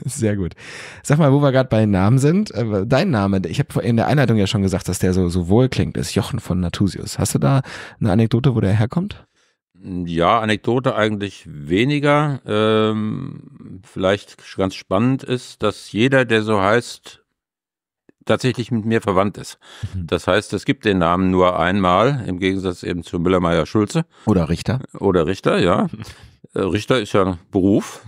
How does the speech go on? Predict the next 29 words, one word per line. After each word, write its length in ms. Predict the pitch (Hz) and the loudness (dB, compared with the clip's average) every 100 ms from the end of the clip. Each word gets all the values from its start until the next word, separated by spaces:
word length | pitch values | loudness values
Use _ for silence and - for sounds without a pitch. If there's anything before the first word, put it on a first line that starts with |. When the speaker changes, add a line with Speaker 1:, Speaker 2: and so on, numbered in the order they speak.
| 104 | -8
Speaker 2:
der 160 | 98 95 | -2 0
dann 180 | 92 - | 0 -4
zum 300 | 101 87 90 | -4 -4 -2
Namen 400 | 82 85 107 117 | 0 2 0 0
geworden 380 | 123 127 135 139 | 0 2 2 -2
ist. 220 | 202 - | -4 -6
Speaker 1:
Ja. 240 | - 82 85 143 - _ | -2 0 0 -4 -10 _
Speaker 2:
Und 280 | - 107 107 | 0 0 2
bei 80 | 107 | 2
uns 280 | 123 170 | 2 0
war 140 | 127 127 | 2 2
das 180 | 131 - | 2 2
so, 300 | 135 151 143 | 2 4 2
dass 320 | 120 117 - | 0 -2 -6
im 440 | - 110 110 110 | -2 2 2 2
sechzehnten 600 | 98 123 - 127 123 123 | 0 -4 -2 -2 0 -2
Jahrhundert, 840 | 110 101 101 123 139 135 135 - - | 0 0 0 0 2 0 -2 -20 -14
äh, 280 | - 110 110 | -2 0 2
eine 180 | 110 107 | 2 0
ganze 300 | 110 120 120 | 0 -2 -2
Menge 220 | 110 110 | 0 0
Leute 340 | 101 104 113 110 | 2 2 0 -6
studiert 600 | - 107 90 95 104 - | -8 -10 -4 0 0 2
haben, 500 | 82 78 73 73 71 | 2 2 0 -4 -4
Medizin 580 | 85 82 - 107 110 95 | -4 -6 -6 -2 -2 0
oder 140 | 90 | 0
Jura 440 | 82 92 113 110 95 | 0 0 2 2 0
oder 200 | 87 80 | -2 -2
Theologie. 720 | 90 87 85 76 90 135 | 0 2 0 0 0 0